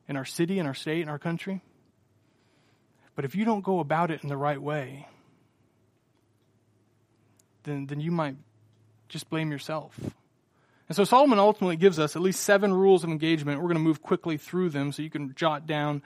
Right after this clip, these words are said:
uh, these seven things and look at 'em later. But let's walk through this real quick. The first one is, he says, "Obey the king." You gotta start with submission. Some of us, we,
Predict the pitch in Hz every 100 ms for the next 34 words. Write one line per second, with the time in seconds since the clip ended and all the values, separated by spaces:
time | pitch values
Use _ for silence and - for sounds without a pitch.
0 | - _ - 147 143 139 143 156 - 151
1 | 147 151 151 143 143 147 151 151 143 139
2 | 139 - - _ 147 156 151 143 160 175
3 | 180 170 - 180 175 147 139 - - 160
4 | 151 - 170 - - 247 - 160 156 165
5 | 170 185 175 160 196 202 165 214 202 202
6 | 202 151 - 180 156 - 165 190 - 135
7 | - - - 233 277 175 156 151 - -
8 | - 180 220 220